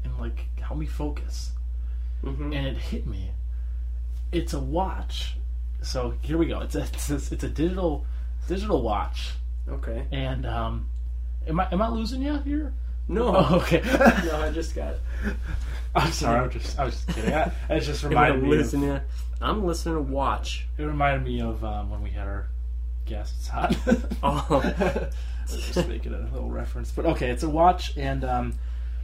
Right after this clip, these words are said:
Speaker 1: it'll probably be digital, but it will still kind of be a traditional clock face.
Speaker 2: Okay.
Speaker 1: And you can program in certain tasks and set the tasks for, like,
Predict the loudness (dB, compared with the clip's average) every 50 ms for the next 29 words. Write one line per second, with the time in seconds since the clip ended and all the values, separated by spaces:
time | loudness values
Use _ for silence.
0 | -4 -4 -4 -4 -4 -4 -2 0 0 2 4 6 6 6 8 6 4 4 2 0
1 | 0 0 0 0 0 0 0 -2 -2 -4 -2 -2 0 0 0 0 0 -2 -2 -2
2 | 0 2 2 2 2 2 -2 -4 -4 -4 -4 -4 -4 -4 -4 -2 -2 0 0 0
3 | 0 0 -2 -2 -2 -2 -2 -2 -2 -2 -2 -2 -2 -2 -2 -2 -4 -4 -4 -2
4 | -2 -2 -2 -2 -2 -2 -4 -2 -2 -2 -2 -2 -4 -4 -4 -4 -4 -4 -4 -4
5 | -4 -4 -2 -2 -2 -2 -4 -4 -4 -4 -4 -4 -4 -4 -4 -2 -2 0 0 2
6 | 0 0 0 0 -2 -2 -2 2 2 4 4 4 4 2 2 2 2 2 0 0
7 | -2 -2 -4 -4 -2 -2 -2 -2 -2 -2 -2 -4 -4 -2 0 2 2 2 2 0
8 | -2 -4 -4 -4 -4 -4 -4 -4 -4 -4 -4 -4 -4 -4 -4 -4 -4 -4 -4 -4
9 | -4 -4 -4 -4 -4 -4 -2 -2 -2 -2 -2 -2 -2 -2 -4 -4 -4 -4 -2 -2
10 | -4 -4 -4 -4 -4 -4 -4 -4 -4 -2 0 0 0 -2 -2 -4 -4 -6 -4 -4
11 | -4 -2 -2 -2 -2 -2 -2 -4